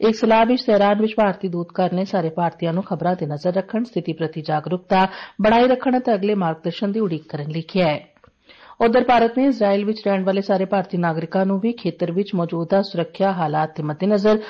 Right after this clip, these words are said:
ਬਹੁਤ ਜ਼ਿਆਦਾ ਸਾਵਧਾਨੀ ਵਰਤਣ ਅਤੇ ਹਰ ਸਮੇਂ ਚੌਕਸ ਰਹਿਣ ਦੀ ਅਪੀਲ ਕੀਤੀ ਹੈ। ਆਪਣੀ ਸਲਾਹ ਵਿੱਚ ਇਜ਼ਰਾਈਲ ਵਿੱਚ ਭਾਰਤੀ ਦੂਤਘਰ ਨੇ ਭਾਰਤੀ ਨਾਗਰਿਕਾਂ ਨੂੰ ਇਜ਼ਰਾਈਲੀ ਅਧਿਕਾਰੀਆਂ ਤੇ ਹੋਮ ਫਰੰਟ ਕਮਾਂਡ ਵੱਲੋਂ ਜਾਰੀ ਸੁਰੱਖਿਆ ਨਿਰਦੇਸ਼ਾਂ ਦੀ ਸਖਤੀ ਨਾਲ ਪਾਲਣਾ ਕਰਨ ਲਈ ਕਿਹਾ ਹੈ।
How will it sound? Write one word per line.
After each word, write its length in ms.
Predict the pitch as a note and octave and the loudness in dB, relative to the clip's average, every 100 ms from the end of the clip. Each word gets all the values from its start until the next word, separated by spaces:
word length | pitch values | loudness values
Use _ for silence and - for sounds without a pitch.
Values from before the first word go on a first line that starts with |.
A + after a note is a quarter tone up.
| - - F#3+ F3 | -18 -14 -10 2
ਬਹੁਤ 440 | G#3+ G#3 C4 C4 | 2 4 2 0
ਜ਼ਿਆਦਾ 340 | F#3+ F#3+ F3+ G#3+ | 0 2 2 0
ਸਾਵਧਾਨੀ 500 | A3 G3 G3 F3 F#3 | 0 0 0 0 0
ਵਰਤਣ 340 | F#3+ F#3+ A3+ | -2 -2 -4
ਅਤੇ 140 | A3 | -2
ਹਰ 160 | G3+ F#3 | -2 -2
ਸਮੇਂ 260 | - F#3 G3 | -2 -4 -2
ਚੌਕਸ 440 | F3 D#3 E3 - | -4 -4 -6 -6
ਰਹਿਣ 220 | D3+ D#3 D3+ | -6 -6 -2
ਦੀ 160 | F3 G#3 - - - G3+ | -2 -2 -6 -16 -4 -2
ਅਪੀਲ 260 | G3+ G#3+ | 0 0
ਕੀਤੀ 380 | D3+ D#3 D3+ E3+ | 0 -6 -2 0
ਹੈ। 120 | F3+ D#3 - - - | 2 0 -4 -18 -2
ਆਪਣੀ 280 | G#3 G#3+ A3+ | 0 2 0
ਸਲਾਹ 280 | A3+ A3+ A3 | 2 4 4
ਵਿੱਚ 180 | A#3+ A#3+ | 2 -2
ਇਜ਼ਰਾਈਲ 320 | G3 G3 G3 | 2 2 2
ਵਿੱਚ 160 | G#3+ A3 | 0 2
ਭਾਰਤੀ 300 | G#3 G3 G3 | 0 0 -2
ਦੂਤਘਰ 420 | F#3+ F#3 G#3 F#3 | -2 0 2 2
ਨੇ 100 | G3+ | 0
ਭਾਰਤੀ 380 | G#3 F#3+ - F3 | 0 -2 -2 -2
ਨਾਗਰਿਕਾਂ 500 | F3 E3 E3+ F#3+ F#3+ | -2 -2 -2 0 0
ਨੂੰ 140 | F#3+ | 0
ਇਜ਼ਰਾਈਲੀ 380 | F#3 - E3+ E3 | -2 -2 -2 -2
ਅਧਿਕਾਰੀਆਂ 540 | D#3+ F3 F3 F3 F3 | -4 0 0 0 -2
ਤੇ 120 | F3+ E3+ | -2 -2
ਹੋਮ 140 | D#3+ D#3 | -2 -4
ਫਰੰਟ 320 | - E3 D#3+ | -4 -6 -4
ਕਮਾਂਡ 380 | - D#3 F3 F#3 | -4 0 0 0
ਵੱਲੋਂ 220 | F#3+ F#3+ | -2 -2
ਜਾਰੀ 320 | G3 D#3+ D#3 D#3 | -2 -2 -2 -4
ਸੁਰੱਖਿਆ 420 | E3 D#3 - D#3+ | -8 -10 -6 -6
ਨਿਰਦੇਸ਼ਾਂ 540 | D#3 D3 D#3 D#3+ A3+ | -4 -4 -6 -2 0
ਦੀ 200 | G3+ G#3 G#3+ - - - | 2 0 -2 -18 -20 -6
ਸਖਤੀ 300 | - G#3+ C#4 | -2 0 0
ਨਾਲ 200 | B3 E3 | 0 -2
ਪਾਲਣਾ 320 | F3 F3+ D3+ D3+ | -2 -2 -2 -6
ਕਰਨ 220 | E3+ E3 | -6 -4
ਲਈ 100 | E3 | -4
ਕਿਹਾ 280 | - F3+ D#3 | -2 0 0
ਹੈ। 160 | C#3+ | -2